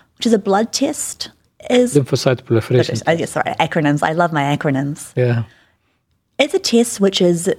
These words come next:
Speaker 1: very specific, but not all that sensitive. It's only run in a couple of labs throughout the country. I think right now there's three or four labs total, including us, who can run the L P T because it requires a lot of expertise and interpretation and in actually running the sample to get a good result.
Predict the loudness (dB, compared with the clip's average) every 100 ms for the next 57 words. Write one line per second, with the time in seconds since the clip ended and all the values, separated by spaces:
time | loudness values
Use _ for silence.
0 | -2 0 2 0 -4 -4 -4 -6 -6 -14
1 | 0 2 6 6 6 4 2 0 -2 -4
2 | -2 -2 0 -2 0 4 4 4 2 0
3 | 0 0 2 2 2 0 -2 -2 -2 -2
4 | -4 -4 -6 -6 -6 -2 -2 0 0 0
5 | 0 0 0 -2 -6 -2 0 2 2 2
6 | 2 -2 -2 0 0 0 0 2 2 0
7 | -2 -2 0 2 2 2 0 -2 -4 -6
8 | -6 -6 -6 -8 -14 _ _ -20 -16 -4
9 | -2 2 0 2 2 2 0 0 0 0
10 | -6 -8 -8 -4 0 2 2 2 0 0
11 | -2 -2 -2 0 0 0 -2 0 2 2
12 | 0 -2 -2 -2 -2 -4 -2 -2 -2 -2
13 | -2 0 0 0 -4 -2 -2 -2 -6 _
14 | -12